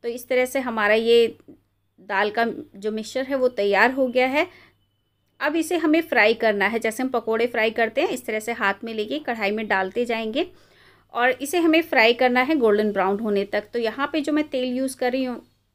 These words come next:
ये है डिजानो का एक्स्ट्रा लाइट ऑलिव ऑयल, जो कि बहुत ज़्यादा हेल्दी है क्योंकि इससे आपका कोलेस्ट्रॉल लेवल नहीं बढ़ेगा, क्योंकि ये बहुत ज़्यादा लाइट है और ऑलिव ऑयल हमारी हेल्थ के लिए बहुत अच्छा होता है। तो इसे मैंने कढ़ाई में डाल लिया है और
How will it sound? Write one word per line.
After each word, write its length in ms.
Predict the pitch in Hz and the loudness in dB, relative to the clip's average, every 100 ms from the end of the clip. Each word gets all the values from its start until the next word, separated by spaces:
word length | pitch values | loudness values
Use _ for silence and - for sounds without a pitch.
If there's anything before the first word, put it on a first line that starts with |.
| _ | _
ये 180 | 208 240 | -6 -4
है 160 | 254 294 | -2 0
डिजानो 500 | 220 214 196 190 240 | 0 2 2 2 0
का 120 | 269 | 0
एक्स्ट्रा 460 | - 202 - - 294 | -2 -4 -10 -2 0
लाइट 360 | 294 233 247 - - | 4 4 2 -2 -6
ऑलिव 280 | 208 233 | -4 -4
ऑयल, 380 | 247 185 208 254 254 _ _ _ _ | -4 -2 0 -2 -6 _ _ _ _
जो 140 | 247 262 | -2 -2
कि 240 | 254 302 262 - | 0 -2 -2 -6
बहुत 320 | 220 220 294 294 | -8 -2 -2 2
ज़्यादा 320 | 247 214 240 | 2 4 2
हेल्दी 440 | 247 226 214 247 | 2 -2 -2 -4
है 220 | 254 254 294 - - _ | 0 0 0 -8 -20 _
क्योंकि 320 | 262 254 302 311 | -8 -6 -6 -4
इससे 580 | 247 247 - - 277 269 | -6 -8 -16 -12 -2 2
आपका 320 | 240 247 262 | 2 0 -6
कोलेस्ट्रॉल 540 | 254 214 214 - 247 254 | 0 -2 -2 -4 -2 2
लेवल 300 | 240 226 233 | 2 0 -2
नहीं 140 | 233 | -2
बढ़ेगा, 360 | 226 220 220 240 | 0 0 2 0
क्योंकि 240 | 247 240 | -2 -6
ये 40 | 247 | -6
बहुत 340 | 220 151 277 | -6 -8 -8
ज़्यादा 280 | 262 226 233 | -4 -2 -2
लाइट 360 | 226 185 220 247 | 0 2 0 0
है 220 | 262 262 | 0 0
और 300 | - 220 220 - | 0 -2 -2 -4
ऑलिव 280 | 254 311 | -2 2
ऑयल 220 | 285 254 254 - | 6 6 4 -2
हमारी 300 | 226 220 240 | -4 -2 -2
हेल्थ 240 | 240 214 - | -2 -4 -6
के 80 | 233 | -8
लिए 120 | 247 | -8
बहुत 360 | - - - 226 | -8 -12 -8 -8
अच्छा 280 | 214 - | -10 -10
होता 240 | 214 - 220 | -8 -6 -6
है। 120 | 294 359 _ _ _ - - | -8 -10 _ _ _ -14 -4
तो 80 | |
इसे 200 | 262 277 | -4 0
मैंने 200 | 330 320 320 | 2 2 2
कढ़ाई 300 | 294 262 254 | 0 2 2
में 160 | 269 | 2
डाल 220 | 247 208 | 2 2
लिया 180 | 233 247 | 4 2
है 160 | 247 | 2
और 60 | 311 | 0